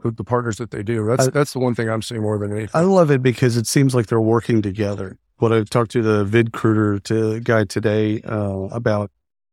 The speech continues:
Speaker 2: is they're developing based on, their roadmap is being developed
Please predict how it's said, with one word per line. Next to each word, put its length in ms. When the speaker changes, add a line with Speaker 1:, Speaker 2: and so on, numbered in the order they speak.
Speaker 2:
is 220
they're 180
developing 920
based 400
on, 300
their 140
roadmap 500
is 100
being 260
developed 480